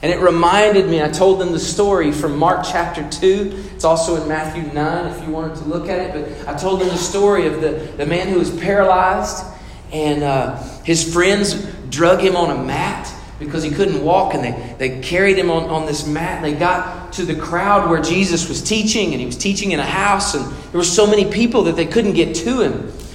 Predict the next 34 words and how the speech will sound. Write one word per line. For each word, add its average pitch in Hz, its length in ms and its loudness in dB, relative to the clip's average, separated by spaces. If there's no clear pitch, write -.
So 175 240 0
the 165 400 -6
friends 202 500 4
of 180 180 0
this 190 320 2
paralyzed 180 520 2
man, 175 200 0
they 147 160 -4
climbed 185 260 -2
up 180 140 -2
on 165 160 -2
the 147 80 -4
roof, 196 420 2
and 127 60 -6
they - 280 -8
pulled 208 260 2
a - 40 4
hole 202 400 4
in - 100 4
the 180 100 2
roof, 214 840 -2
and 151 80 -6
they 160 120 0
lowered 185 540 6
him 165 200 0
down 175 300 -2
on 156 180 -2
his 143 200 -4
mat 156 360 -2
right 151 320 2
in - 200 -4
front 143 200 -4
of 107 160 -8
Jesus. - 800 -12